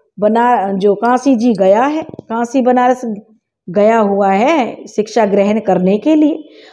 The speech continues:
आखिर वो कब आएंगे? मैं भी तो अपने पति को देखना चाहती हूँ।" अब ब्राह्मणी कहने लगी, "बेटी आएगा, किसने कहा कि हमारा बेटा नहीं है? हमारा बेटा है, जब ही तो हम बहू लेकर आए हैं।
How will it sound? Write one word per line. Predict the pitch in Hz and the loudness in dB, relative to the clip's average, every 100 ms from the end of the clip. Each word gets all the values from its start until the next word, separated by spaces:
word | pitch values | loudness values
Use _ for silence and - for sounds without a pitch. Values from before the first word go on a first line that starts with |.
| - | -4
आखिर | 254 285 359 | 0 2 2
वो | 359 381 | 4 2
कब | 381 247 262 | 2 2 2
आएंगे? | 226 202 262 311 254 - _ _ _ 208 | 0 -2 -2 -4 -6 -10 _ _ _ 0
मैं | 214 254 | 2 2
भी | |
तो | 302 285 | 2 2
अपने | 233 233 | 2 -2
पति | 220 208 208 262 | -4 -4 -4 -4
को | 262 | -2
देखना | 208 190 214 294 294 | 0 2 0 0 -2
चाहती | 247 180 175 - 285 | -2 -4 -6 -6 -4
हूँ।" | 285 - _ _ _ _ _ _ - | -4 -10 _ _ _ _ _ _ -4
अब | 196 175 | -2 0
ब्राह्मणी | 185 175 180 180 175 | 0 0 -2 -2 -2
कहने | 180 170 175 | 0 2 2
लगी, | 175 175 185 | 2 2 0
"बेटी | 175 180 180 294 440 - _ _ - | 2 0 2 0 0 -4 _ _ -4
आएगा, | 202 240 320 339 330 240 - _ _ | 0 2 2 2 -2 -4 -14 _ _
किसने | 285 285 320 302 | -4 -2 0 0
कहा | 233 226 | 0 -2
कि | 277 320 | -2 -2
हमारा | 294 294 277 | 0 2 2
बेटा | 247 240 240 | 2 0 0
नहीं | 233 220 220 220 | 0 -2 -4 -4
है? | 135 - _ _ _ 196 | -8 -14 _ _ _ -4
हमारा | 208 214 208 | 0 2 2
बेटा | 185 196 190 202 | 2 0 0 0
है, | 202 214 | 0 0
जब | 196 196 | 0 0
ही | 226 | 0
तो | 220 | 0
हम | 208 | 0
बहू | 190 185 208 | 2 2 2
लेकर | 202 190 196 185 | 2 2 0 0
आए | 185 | 0
हैं। | 277 320 | -2 -4